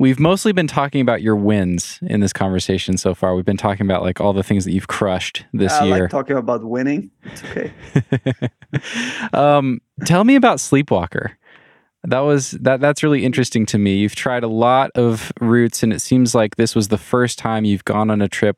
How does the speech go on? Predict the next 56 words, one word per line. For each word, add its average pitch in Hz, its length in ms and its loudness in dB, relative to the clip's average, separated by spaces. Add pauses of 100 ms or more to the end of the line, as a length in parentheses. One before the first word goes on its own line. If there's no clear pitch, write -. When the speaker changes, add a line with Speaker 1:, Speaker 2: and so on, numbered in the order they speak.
Speaker 1:
with 101 140 -2
a 95 60 2
specific - 680 -2
goal 104 460 2 (460)
and 101 160 0
walked 98 320 0
away 95 280 0
empty-handed. 87 880 -2
And 104 160 0
I 101 40 0
mean, 95 280 0
you 110 120 -2
know, 90 120 0
you 113 220 4
walking 110 300 2
away 101 160 0
empty-handed 95 540 -2
is 85 180 -6
you 92 320 -2
still 95 280 -2
sending 92 340 -2
some 90 140 -6
V 92 140 0
fourteens 87 420 -2
and 87 100 -4
stuff. - 240 -6
So 92 380 -6
it 104 80 -2
wasn't 98 240 -2
like 90 120 -4
you 95 60 -4
did 90 160 -2
nothing 92 280 -2
on 85 100 -2
that - 140 -6
trip, 101 320 -2
but 92 180 0 (360)
that 107 160 0
was 123 120 2
your 123 100 2
main 120 240 4
goal. 101 460 2 (360)
You 98 120 -2
tried 113 260 -2
it 117 80 0
a 110 40 0
lot. 92 420 0 (400)
You 95 80 -2
did 107 180 2
really 104 200 4
well, 98 200 2
but 104 120 -4
you 95 100 -2
didn't 92 380 -2
do 92 200 2
it. 87 300 -4